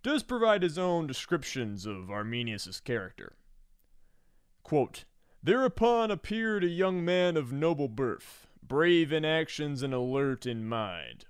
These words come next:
possessing an intelligence quite beyond the ordinary barbarian. He was, namely, Arminius,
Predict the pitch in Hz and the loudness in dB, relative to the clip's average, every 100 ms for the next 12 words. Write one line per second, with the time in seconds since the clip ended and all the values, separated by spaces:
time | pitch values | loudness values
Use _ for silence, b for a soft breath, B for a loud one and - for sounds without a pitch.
0 | - 160 208 - 202 180 170 156 165 165 | -2 4 4 2 -2 0 0 0 2 2
1 | 147 147 - 190 202 - 170 170 170 156 | 2 -4 -2 0 0 -2 -4 -2 0 0
2 | 131 113 113 117 123 117 113 110 104 101 | -2 -2 -2 0 0 -2 -2 -2 -2 -4
3 | 98 95 104 101 78 55 50 _ b b | -4 -4 -4 -6 -10 -14 -20 _ b b
4 | b b 185 220 233 240 208 156 127 120 | b b 0 4 8 8 8 0 -2 -8
5 | - 131 156 156 143 131 117 - 113 117 | -8 -2 0 0 0 -2 -4 -4 -4 -2
6 | 156 104 78 - - - | -4 -6 -10 -12 -12 -14